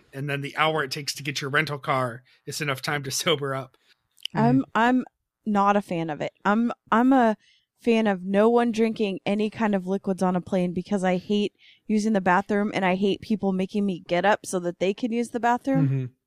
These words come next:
Speaker 2: That's why I choose the window seat, even though I don't care and I, I would prefer to have it closed, but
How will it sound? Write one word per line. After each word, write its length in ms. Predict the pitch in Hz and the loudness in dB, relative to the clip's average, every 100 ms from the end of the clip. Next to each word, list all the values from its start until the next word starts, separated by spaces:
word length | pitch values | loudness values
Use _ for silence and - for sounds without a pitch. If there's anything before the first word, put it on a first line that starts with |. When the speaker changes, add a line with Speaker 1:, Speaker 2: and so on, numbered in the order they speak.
| _ _ - | _ _ -2
Speaker 2:
That's 200 | 220 - | 0 2
why 180 | 240 220 | 2 2
I 40 | |
choose 300 | - 247 208 | 2 0 0
the 100 | 185 | 0
window 340 | 170 190 220 | 0 0 -2
seat, 280 | 226 254 247 | -2 -2 -2
even 180 | 202 190 | -4 -2
though 100 | 185 | 0
I 120 | 175 | 0
don't 300 | 170 180 170 - | 0 -2 -4 -6
care 320 | - 165 175 | -2 0 0
and 100 | 185 | 0
I, 200 | 165 165 _ _ _ _ _ _ _ - | -2 -2 _ _ _ _ _ _ _ 2
I 80 | 202 | 2
would 160 | 190 | 2
prefer 320 | 202 190 196 | 0 -2 0
to 80 | 185 | 0
have 180 | 185 175 | 0 0
it 160 | 170 - | -2 -4
closed, 560 | - 180 202 285 - _ _ _ | 2 4 6 2 -2 _ _ _
but 140 | 214 | 0